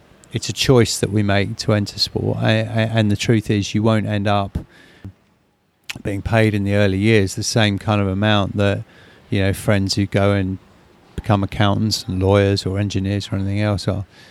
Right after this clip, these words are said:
But, um, if you trust me on this, we get double digits of C Vs a week from people who get to thirty-five, thirty-six, thirty-seven,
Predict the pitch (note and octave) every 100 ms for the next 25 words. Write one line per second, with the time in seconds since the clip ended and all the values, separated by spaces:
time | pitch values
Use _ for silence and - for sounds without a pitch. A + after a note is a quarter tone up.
0 | - - - - A2 - - A2+ G#2 G2+
1 | G2+ - - - B2+ A2 - G#2 G2 G2+
2 | F#2+ - - A2 G#2 - G#2 G2+ G#2 _
3 | _ _ _ _ _ _ _ _ _ _
4 | - B2+ A2 G#2+ A2 G2+ G#2 F#2+ - -
5 | - G#2 G2+ G2+ G2+ G2 G#2 G2+ - -
6 | - _ _ _ _ _ - G2+ A2+ G#2
7 | - F#2+ G2 G2+ G#2 - A#2 G#2 - G2+
8 | G2 - G#2 G2+ - G#2+ - A2 G2+ G2
9 | - G#2 G2+ F#2+ F#2+